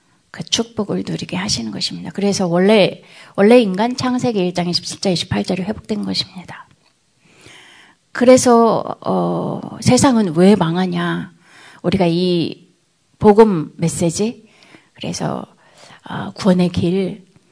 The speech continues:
오직 예수 그리스도가 아니면 이 세상을 살릴 수 없고, 오직 예수 그리스도가 아니면 인간의 문제 해결할 수 없고, 오직 예수 그리스도가 아니면 재앙 문제 막을 수 없고, 오직 예수 그리스도가 아니면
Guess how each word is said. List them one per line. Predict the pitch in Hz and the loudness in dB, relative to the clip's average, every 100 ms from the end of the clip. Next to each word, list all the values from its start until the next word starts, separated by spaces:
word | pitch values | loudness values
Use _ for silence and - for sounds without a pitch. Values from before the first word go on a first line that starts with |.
| _ _ _ _ | _ _ _ _
오직 | - 208 233 247 247 262 233 | 2 6 8 6 2 0 0
예수 | 180 175 190 | 0 0 -2
그리스도가 | 190 190 - 190 180 | -4 -6 -6 -6 -4
아니면 | 175 170 196 202 165 - | -4 -2 -2 -2 -6 -8
이 | 160 | -6
세상을 | 160 - 190 180 | -4 -4 -6 -6
살릴 | 175 220 220 | -4 -4 -2
수 | 196 | -4
없고, | 170 - 208 247 - - - - | -4 -2 -2 -2 -10 -20 -20 -4
오직 | 196 226 247 277 214 | 4 6 6 2 2
예수 | 190 202 202 | 0 0 -2
그리스도가 | 202 - 202 202 | -4 -4 -4 -4
아니면 | 175 170 190 180 - | -4 -2 -4 -6 -6
인간의 | 185 196 240 233 | -4 0 0 0
문제 | 196 185 | -2 -2
해결할 | 214 233 208 196 | -2 -2 -6 -6
수 | 202 | -8
없고, | 180 - 180 190 - - - - | -10 -6 -8 -8 -14 -20 -20 0
오직 | 196 220 226 254 196 | 6 6 6 0 0
예수 | 190 190 202 | 0 0 -4
그리스도가 | 185 180 196 185 | -4 -4 -4 -4
아니면 | 170 175 196 180 - - - - | -4 -4 -4 -6 -12 -20 -20 -4
재앙 | - 185 196 208 | 2 2 2 2
문제 | 196 180 170 | 0 -2 -2
막을 | 160 180 | -2 -4
수 | 185 180 | -4 -6
없고, | 170 - 180 156 - - - - | -8 -6 -4 -4 -8 -20 -20 -2
오직 | 196 208 226 247 214 | 2 4 4 2 2
예수 | 190 185 196 | 0 0 -2
그리스도가 | 196 185 202 196 | -4 -4 -4 -2
아니면 | 180 160 180 190 165 | -2 -4 -4 -4 -6